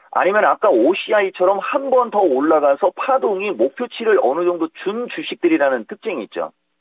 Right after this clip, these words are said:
근데 여기 보면 요건 특징주입니다. 프리엠스 같은 주식은 같은 그쪽 섹터에 속해도 쭉 늘어져 있었죠. 이렇게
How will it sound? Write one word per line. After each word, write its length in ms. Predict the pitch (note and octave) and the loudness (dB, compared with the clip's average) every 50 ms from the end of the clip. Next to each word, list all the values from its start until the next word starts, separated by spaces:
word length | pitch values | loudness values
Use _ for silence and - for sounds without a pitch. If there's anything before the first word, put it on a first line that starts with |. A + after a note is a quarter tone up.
| _ _ _ | _ _ _
근데 180 | - - A3 G#3+ | -6 -2 0 2
여기 180 | D#3+ D#3 F#3+ G#3 | 2 2 2 0
보면 400 | - - F#3 F3+ G3 G3 F#3 D3+ | 0 0 0 2 2 2 2 2
요건 220 | B2+ D3+ E3 F#3 F3 | 2 0 2 0 0
특징주입니다. 840 | - B3+ - - C#4 C4 A3 A#3 G3 F3+ D#3 C#3 B2+ C3 F3 A3 - _ _ _ _ _ _ _ _ _ _ _ _ | -2 -4 -6 -4 -4 -4 -4 -4 -4 -2 2 4 4 4 4 2 -2 _ _ _ _ _ _ _ _ _ _ _ _
프리엠스 560 | - - C#4 D4 C#4+ C#4+ C#4 C4+ B3+ - A#3+ A#3 | -10 -6 -2 2 2 4 4 2 2 0 0 0
같은 360 | A3+ A3 A3 - A3 G#3 G3 | 0 0 0 -2 -8 -10 -10
주식은 440 | - - - - F#3 F3+ G3+ G3+ F#3+ | -10 -10 -8 -6 -4 -4 -4 -4 -4
같은 540 | - - - - _ _ - - B3 B3 A#3 | -6 -6 -6 -6 _ _ -4 -2 -2 -2 -2
그쪽 420 | - - - D#4+ - - G#3 G3+ - | -2 -2 -2 -2 -2 -4 -4 -4 -4
섹터에 420 | - G#3+ - - - F3+ E3+ F3 | -6 -10 -6 -2 0 0 0 0
속해도 720 | - - C#3 - - G3 D3 C3+ F3+ G3 E3 A#2 F#2 E2 _ _ _ _ _ _ _ _ _ _ _ _ - | -4 -6 -8 -6 -4 -4 -2 2 2 2 2 2 0 -4 _ _ _ _ _ _ _ _ _ _ _ _ -14
쭉 640 | - C4 D4 D4+ D4 D4 D4 D4 D4 C#4+ C#4+ C4+ F#3+ - | -10 -6 -4 -2 0 0 2 4 4 4 4 2 0 -4
늘어져 440 | - - A#3 E3 - A3 G#3 G3 F3 | -4 0 2 4 4 4 4 2 2
있었죠. 640 | D3 C3 - B2+ A2 - - F3 E3+ B2+ F2 - _ _ _ _ _ - | 0 -2 -2 -4 -4 -2 -2 0 0 0 -2 -4 _ _ _ _ _ -8
이렇게 260 | - - A3+ A#3+ A#3 | -6 -4 -4 -4 -4